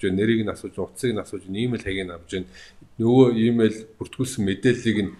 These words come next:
буцааж аваад өөрийнхөө C R M буюу email маркетингийнхаа бусад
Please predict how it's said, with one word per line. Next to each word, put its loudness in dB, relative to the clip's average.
буцааж 2
аваад 4
өөрийнхөө 2
C 0
R 2
M -6
буюу 0
email 0
маркетингийнхаа -6
бусад -10